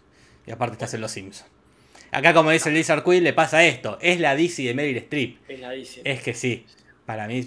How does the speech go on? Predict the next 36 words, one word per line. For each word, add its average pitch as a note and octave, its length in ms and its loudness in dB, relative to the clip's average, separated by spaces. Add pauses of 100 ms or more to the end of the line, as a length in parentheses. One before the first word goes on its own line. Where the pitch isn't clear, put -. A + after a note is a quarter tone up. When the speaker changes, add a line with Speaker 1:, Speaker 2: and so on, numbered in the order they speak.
Speaker 1:
le, A2 140 -10 (260)
tiene B2+ 220 -4
ese A#2 180 -8
problema. G2 400 -18 (480)
Speaker 2:
Claro, A#2 380 -8
o B2 40 -14
sea, B2+ 200 -6
es A#2+ 180 -14
que, C#3 120 -16
que D3 100 2
bueno, D#3+ 280 8
¿no? C#3 180 0
¿Quién, D#3+ 260 0
quién D#3+ 160 -4
quisiera D3+ 260 0
ser C3+ 180 -6
la B2+ 100 -6
D C#3+ 160 -6
C C3+ 140 -14
de, C3 60 -8
Speaker 1:
Por A#2+ 100 -6
lo A#2 120 -10
menos. B2 260 -6 (180)
Speaker 2:
de B2+ 100 -10
Speaker 1:
Sí, C3+ 60 -6
Speaker 2:
Meryl C3 120 -6
Speaker 1:
sí. C3+ 80 -4
Speaker 2:
Streep? C3+ 400 4
Es - 80 -12
como, A#2+ 280 -10
bueno, D3 200 -2
estás C3 240 -12
muy D#3+ 160 -2
arriba. F#3 340 2 (320)
Pero F3+ 240 4
sí. - 300 -8